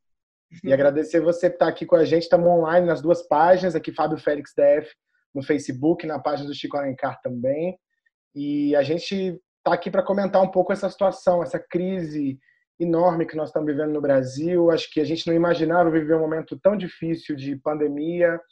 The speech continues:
um momento difícil de crise social, porque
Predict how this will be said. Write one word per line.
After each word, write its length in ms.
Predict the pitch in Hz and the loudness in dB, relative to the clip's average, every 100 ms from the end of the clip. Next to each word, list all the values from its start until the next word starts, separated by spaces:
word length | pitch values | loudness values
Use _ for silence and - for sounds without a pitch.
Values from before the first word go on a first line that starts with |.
| _ - _ - | _ -20 _ -4
um 40 | |
momento 280 | 151 165 160 | 0 0 -2
difícil 320 | 160 185 156 | -6 -6 -8
de 100 | 165 | -6
crise 300 | - 214 190 | -2 -2 -2
social, 560 | - 175 - 156 175 185 | 0 0 2 2 4 2
porque 240 | - - | -2 0